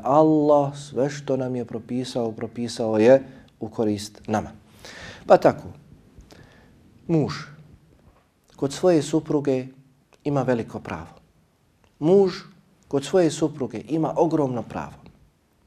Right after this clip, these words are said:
Naprotiv, proučavajući sve te šerijatske tekstove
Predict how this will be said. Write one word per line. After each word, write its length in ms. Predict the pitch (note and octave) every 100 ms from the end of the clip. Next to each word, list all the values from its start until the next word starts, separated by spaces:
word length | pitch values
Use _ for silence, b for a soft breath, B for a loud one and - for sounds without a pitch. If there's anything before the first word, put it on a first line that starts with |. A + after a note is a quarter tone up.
| _ _
Naprotiv, 580 | C#3 D#3 E3 F3 F#3+ - - _ _ b b b b b
proučavajući 1200 | C#3 D3 C#3+ D#3 D#3 E3+ F3 E3 D#3+ E3+ E3 D#3+ - - _ _ _ _ _
sve 280 | - - F3+
te 200 | F3+ C#3
šerijatske 540 | C#3+ C#3+ D#3 D3+ C#3
tekstove 540 | C3+ G#2 - - B2+